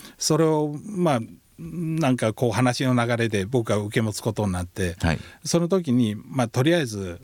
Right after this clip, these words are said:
Speaker 1: まあ、彼ら銃は撃てるけど、三ヶ月ぐらい、
Speaker 2: うん。
Speaker 1: なんとか引き延ばしたかったので、
Speaker 2: はい。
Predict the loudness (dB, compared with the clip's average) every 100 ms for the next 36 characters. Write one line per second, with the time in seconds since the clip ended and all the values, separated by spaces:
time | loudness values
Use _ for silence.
0 | -6 0 0 0 0 2 0 2 2 2
1 | 0 -2 -2 0 0 0 0 0 0 -2
2 | -6 -2 0 0 -4 -12 -14 -8 -2 2
3 | 2 0 -2 0 2 2 0 -2 -2 -6
4 | -6 -4 -4